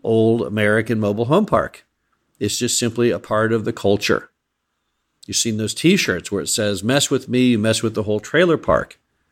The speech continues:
I know it's kind of not good humor,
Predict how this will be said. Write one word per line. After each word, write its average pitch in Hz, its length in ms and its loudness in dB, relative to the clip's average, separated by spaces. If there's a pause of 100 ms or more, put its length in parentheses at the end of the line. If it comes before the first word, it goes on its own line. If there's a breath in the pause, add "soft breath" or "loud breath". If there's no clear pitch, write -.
(300)
I 117 100 -4
know 127 320 2
it's - 160 -4
kind 101 360 0
of 95 280 -2
not 107 300 0
good 113 200 0
humor, 110 600 0